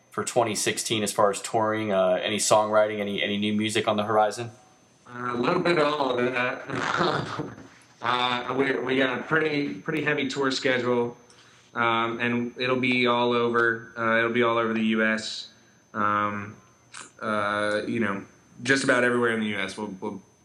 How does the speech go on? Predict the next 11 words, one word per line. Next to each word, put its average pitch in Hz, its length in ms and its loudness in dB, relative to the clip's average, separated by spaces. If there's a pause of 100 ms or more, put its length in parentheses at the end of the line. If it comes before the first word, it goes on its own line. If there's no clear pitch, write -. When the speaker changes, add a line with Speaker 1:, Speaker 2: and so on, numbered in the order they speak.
Speaker 2:
most 107 360 -4
likely 98 280 -6
hit, 98 200 -2
at 110 100 -4
least 113 220 0
regionally. 101 560 -4 (220)
West 113 300 0
Coast 104 420 0
and, 104 280 -6
uh, 104 300 -2 (720)
um, 98 640 0